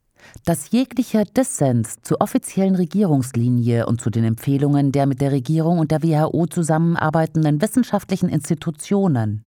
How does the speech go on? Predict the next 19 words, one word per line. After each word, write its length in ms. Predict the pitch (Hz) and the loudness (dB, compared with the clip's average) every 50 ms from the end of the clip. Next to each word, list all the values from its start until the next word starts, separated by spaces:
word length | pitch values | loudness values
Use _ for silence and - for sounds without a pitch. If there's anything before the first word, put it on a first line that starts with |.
| _ _ - | _ _ -8
Fehl- 420 | - - 190 196 196 202 190 - - | -2 0 2 4 4 2 2 0 0
oder 200 | 165 165 170 165 | 2 2 2 2
Desinformation 1000 | 165 185 185 175 - - 180 - 170 170 170 165 156 - - - 170 165 170 170 | 2 2 0 0 0 -2 -2 0 2 2 2 2 0 -2 -2 -2 0 2 2 2
sein 300 | 151 160 156 151 160 165 | 2 2 2 2 2 2
muss, 440 | 180 208 226 196 - - - - - - _ _ _ - | 2 2 2 0 -2 -6 -14 -20 -20 -20 _ _ _ -4
wird 240 | 160 160 151 156 165 | -2 -2 -2 0 0
so 240 | 165 214 262 311 | 2 4 4 4
geschickt 460 | 240 175 151 - - 185 175 - - - | 2 0 -2 -4 -4 -4 -4 -4 -2 -2
ins 200 | 170 156 - - | -2 -2 0 -2
Off 240 | 160 151 - - | -2 -2 -4 -4
gesetzt, 580 | - 190 170 160 196 214 - - - - - - - | -4 -2 0 0 0 -2 -2 -6 -14 -20 -20 -8 -4
dass 160 | - 196 - | -4 -2 -2
sie 80 | - 190 | -2 -4
später 400 | - - - 185 175 170 - 170 | -4 -2 -2 0 0 0 0 0
nicht 320 | 175 202 233 - - - | 2 0 0 -2 -4 -2
mehr 80 | 220 220 | 0 0
diskutiert 680 | 175 208 - - - 208 - - - - 254 247 - - | 0 0 -2 -4 -4 -6 -6 -4 -4 -4 -4 -2 -2 0
wird, 340 | 127 123 120 117 - - | 0 0 0 -2 -2 0
ja, 320 | 156 147 139 135 127 120 | 0 2 2 2 0 -2